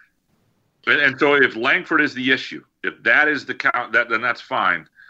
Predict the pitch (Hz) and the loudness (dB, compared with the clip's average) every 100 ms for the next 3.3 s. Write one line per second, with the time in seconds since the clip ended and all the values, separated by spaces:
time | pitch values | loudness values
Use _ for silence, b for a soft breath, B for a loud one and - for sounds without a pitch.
0 | B B - 92 90 - 127 123 143 - | B B -4 0 0 -2 -4 -4 -2 -2
1 | 143 120 156 151 - 113 104 101 - 113 | -2 0 0 0 0 -2 -2 -6 -2 0
2 | 117 117 139 - 110 127 131 107 104 101 | 0 0 -2 -4 -6 -6 -4 -2 0 2
3 | 101 98 | 2 0